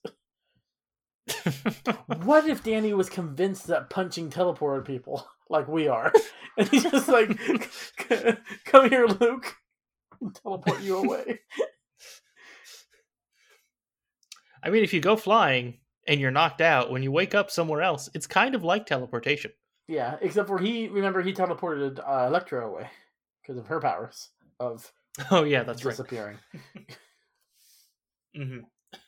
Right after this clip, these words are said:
Speaker 2: Yeah. Um, so, yeah, Elektra, and so all the ninjas fight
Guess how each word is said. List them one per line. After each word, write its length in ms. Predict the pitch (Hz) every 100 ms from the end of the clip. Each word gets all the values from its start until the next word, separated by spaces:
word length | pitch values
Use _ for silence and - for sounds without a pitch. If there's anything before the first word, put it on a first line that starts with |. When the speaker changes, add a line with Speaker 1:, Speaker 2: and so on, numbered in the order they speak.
| _
Speaker 2:
Yeah. 340 | 120 _ 208 - - 214 _ _ _ _ _ _ _ _ _ _ _ _ _ _ _ _ _ -
Um, 560 | 156 151 143 143 147 _ _ _ _ _ _ _ _ _ _ _ _ -
so, 540 | - 190 170 170 170
yeah, 320 | 185 196 190 190
Elektra, 600 | 175 190 196 214 202 196
and 140 | 170 -
so 160 | 208
all 160 | 202 226
the 100 | 226
ninjas 340 | 233 220 214
fight 300 | - 208 214